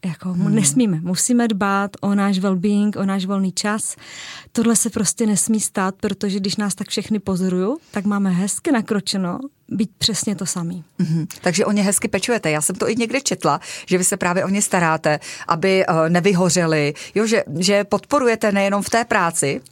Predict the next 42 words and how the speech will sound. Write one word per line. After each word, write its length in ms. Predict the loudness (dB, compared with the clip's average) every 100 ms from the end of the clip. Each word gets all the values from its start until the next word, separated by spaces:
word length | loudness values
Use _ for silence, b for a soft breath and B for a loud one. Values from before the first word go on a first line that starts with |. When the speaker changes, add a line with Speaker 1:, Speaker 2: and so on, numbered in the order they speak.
| 0
Speaker 2:
ale 260 | 2 4 2
i 180 | -2
právě 460 | -2 0 0 0 -2
v 80 | 0
tom 400 | 0 2 2 0
osobním 440 | 0 0 0 0 0
životě. 420 | 0 0 0 -4 -4 -2
Speaker 1:
Ano. 240 | 0 0 B B 0
No, 180 | 2 2
hlavně 400 | 0 2 2 2
se 80 | 2
staráme 320 | 0 0 2
o 60 | 0
ty 100 | 0
herce, 340 | 0 0 -2 -2
aby 180 | 0 0
nevyhořeli, 720 | 2 2 2 2 0 0 -2 -2
a, 320 | 0 0 -2 -2
eh, 340 | 0 0 -2 B B B
ale 200 | 0 0
v 280 | -2 -8 -4
současné 420 | -2 -2 -2 0
době 160 | 0 -2
tím, 160 | 0 2
že 60 |
máme 160 | 2 0
ještě 200 | -2 -4
asociaci 500 | -4 -4 -4 -2 -2
herských 360 | -4 -6 -6
agentů, 360 | -4 0 0 0
tak 140 | 0
my 120 | 0 0
se 100 | -2
tam 140 | -4
snažíme 540 | -6 -4 -2 0 -2
starat 280 | -2 -6 -8 -6
i 100 | -8
o 240 | -6 -6
agenty, 500 | -6 -4 -4 -4 -8 -10
aby 240 | -8 -6 -4
nevyhořeli 760 | -4 -4 -4 -6 -8 -8
Speaker 2:
Jo, 60 | -6